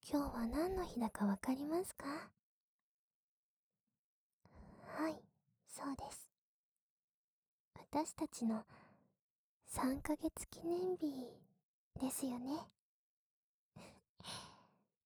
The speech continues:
覚えていてくれたんですね。嬉しいです。放課後の教室で、先輩が告白してくれたあの日。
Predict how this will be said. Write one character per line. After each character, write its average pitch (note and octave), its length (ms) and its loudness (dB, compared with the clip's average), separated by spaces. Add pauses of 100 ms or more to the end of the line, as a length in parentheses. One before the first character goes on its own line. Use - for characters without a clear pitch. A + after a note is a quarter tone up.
(180)
覚 A#3+ 340 2
え G#4 60 2
て G#4 140 6
い D4+ 60 4
て B3 120 -4
く - 100 -10
れ A#3 140 -2
た C4 160 -2
ん C4 80 -2
で C4 80 0
す - 180 -6
ね。 C#4+ 420 -2 (760)
嬉 - 260 -16
し F#4+ 220 4
い - 20 -4
で E4+ 140 0
す。 - 200 -10 (2250)
放 A#3+ 260 0
課 A#3+ 140 0
後 B3 120 0
の B3 180 0
教 B3+ 260 -2
室 - 280 -6
で、 C4 220 -2 (1120)
先 A3 400 4
輩 A3 240 2
が A3 140 -2
告 - 280 -6
白 B3 340 2
し - 100 -4
て C#4 120 2
く - 140 -4
れ C4 140 0
た - 160 -6 (160)
あ B3 40 2
の C4 160 0
日。 - 220 -6